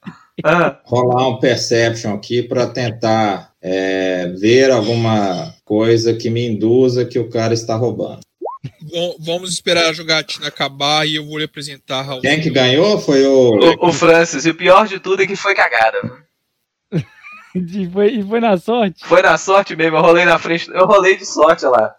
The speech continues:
Speaker 1: Pus até
Speaker 2: Não,
Speaker 1: o
Speaker 2: só
Speaker 1: dadinho.
Speaker 2: pra ver se ele tá na, na ladinagem ou você ganhou na moral.
Speaker 1: É, ganhou na moral, meu, foi sorte. Aí, ó, pus até o dadinho do lado dele aí, ó.
Speaker 2: Aí eu vou resmungar assim, ah, sorte principiante.
Speaker 4: É.
Speaker 1: Aí nisso ele ganhou aí, vocês estão divertindo,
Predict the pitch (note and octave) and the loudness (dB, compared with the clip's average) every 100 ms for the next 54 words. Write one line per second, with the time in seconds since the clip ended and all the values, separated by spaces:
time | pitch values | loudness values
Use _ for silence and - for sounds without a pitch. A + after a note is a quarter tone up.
0 | _ _ _ _ _ - E3+ E3+ G#3+ A3 | _ _ _ _ _ -4 2 4 6 6
1 | G#3+ D#3 F3+ D#3+ D#3+ D#3+ - D#3 D3+ - | 6 4 2 0 2 0 0 0 0 0
2 | C#3+ C#3 C#3 C3 A#2 - G#2+ A2+ A#2 A#2+ | -2 -2 -2 -2 -2 -4 -6 -4 -2 -4
3 | A#2+ A#2 A#2+ C#3 D3 D3 C#3 C3+ C3+ C3 | -4 -4 -4 -4 -4 -4 -6 -6 -6 -4
4 | B2 A#2+ A2+ G2 F2 - _ C3 C3+ A#2+ | -4 -4 -4 -6 -8 -14 _ 0 2 2
5 | C3+ D#3+ F3+ F3+ D3 D#3+ D3+ A#2 A2 C#3+ | 4 4 4 4 6 6 2 -4 -4 -4
6 | A2 A#2+ A#2 - - _ _ _ B2 A#2+ | 0 2 2 2 -18 _ _ _ 0 0
7 | B2+ D3 D3 F#3 G3 E3+ D#3 C#3+ C3+ B2 | -2 -6 0 4 4 2 -2 -2 2 2
8 | A2 A2+ A2 G2 G2+ _ _ - G2 G#2 | 0 -4 -4 -8 -16 _ _ -10 -4 0
9 | A#2+ B2 C3+ C#3 C#3+ C#3 C#3+ B2+ B2+ B2 | 0 2 2 2 0 0 0 0 0 0
10 | A#2+ G#2+ G2+ E2 E2 _ _ _ - - | -4 -4 -4 -8 -12 _ _ _ -18 -10
11 | A#2+ A#2 - - F#2+ - A2 E2 F#2 E2+ | -6 -6 -8 -10 -10 -6 -8 -8 -10 -10
12 | D2+ - _ _ - G#2+ A2+ A#2+ C3+ D3+ | -12 -16 _ _ -20 -16 -14 -10 -2 0
13 | E3+ E3 G#3 G#3+ G#3+ F#3+ F#3 E3+ E3+ D#3+ | 2 2 0 2 0 2 2 4 4 6
14 | F#3+ G3+ F#3 F3+ E3+ E3 D#3 D3 - D#3+ | 2 2 0 0 0 -2 -2 -4 -6 -6
15 | F3+ F#3+ | -6 -8